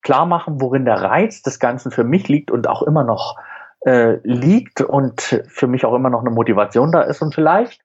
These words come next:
äh, kann ich den einen oder anderen dafür sogar begeistern, da mal reinzuschnuppern. Und wer weiß, vielleicht sieht man sich ja auch in dem Spiel. Ich bin übrigens in der Flotte, für diejenigen, die es interessiert, Riker Enterprise. Das ist allerdings eine internationale Gruppe. Wir sind Franzosen, Deutsche,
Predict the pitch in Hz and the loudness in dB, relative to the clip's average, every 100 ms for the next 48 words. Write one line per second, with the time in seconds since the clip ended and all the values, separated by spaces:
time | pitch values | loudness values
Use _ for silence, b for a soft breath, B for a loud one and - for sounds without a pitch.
0 | - 151 143 - 160 160 156 131 147 151 | 0 2 2 0 -4 0 -2 0 0 2
1 | 131 147 151 139 - 143 135 131 131 127 | 0 0 0 -2 -2 -4 0 0 0 0
2 | 127 147 151 139 123 104 107 170 - 180 | 0 0 -4 -4 -2 -2 -2 -4 -4 -6
3 | - 160 165 156 156 _ _ - 127 127 | -4 -2 0 -2 -6 _ _ -14 -2 0
4 | 113 123 143 127 123 127 151 - 147 127 | 2 2 0 0 0 0 -6 -4 -4 -2
5 | - - 123 127 120 113 - 151 180 139 | -2 -2 -2 -2 -6 -10 0 2 2 -2
6 | - 196 196 202 165 165 156 123 113 - | -2 -2 0 0 2 0 -2 -2 -2 2
7 | 160 165 160 135 117 135 117 120 117 110 | 0 0 -2 -2 0 0 0 0 -2 -2
8 | 117 107 104 - 160 - B B B - | -2 -6 -4 0 0 0 B B B 0
9 | 113 165 190 104 98 98 117 - 117 135 | 2 2 2 -2 -2 -2 -4 0 2 2
10 | 226 - b b - 120 131 - 131 135 | 0 -6 b b -4 -2 0 0 2 2
11 | 135 139 - - 147 127 127 - 131 117 | 0 -2 -2 -2 0 0 0 -2 -2 0
12 | 143 156 - 151 160 131 120 123 120 123 | 0 -2 -2 -2 -2 0 -2 0 -2 -4
13 | - - - 117 - 147 170 175 170 165 | -16 -6 -2 -2 0 2 2 2 0 -2
14 | 151 120 151 151 156 143 139 131 | 0 2 2 0 2 4 4 2